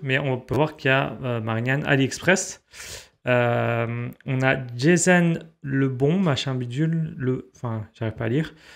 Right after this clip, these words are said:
On a Frugo. Il faut savoir que là, vous voyez, vous avez toutes les, les redresseurs de posture.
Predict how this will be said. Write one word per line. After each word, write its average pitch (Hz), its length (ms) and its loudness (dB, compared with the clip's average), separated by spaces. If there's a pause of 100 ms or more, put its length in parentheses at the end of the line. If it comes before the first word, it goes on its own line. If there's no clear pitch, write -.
(340)
On 139 100 0
a 139 160 6
Frugo. 151 640 4 (140)
Il 131 60 -6
faut - 120 -12
savoir 147 320 2
que 165 60 2
là, 135 300 2
vous 123 80 0
voyez, 120 320 6
vous 127 160 -2
avez 110 200 2
toutes - 220 -12
les, 113 500 0 (840)
les 113 460 -4
redresseurs 120 440 -4
de 117 60 -4
posture. - 460 -8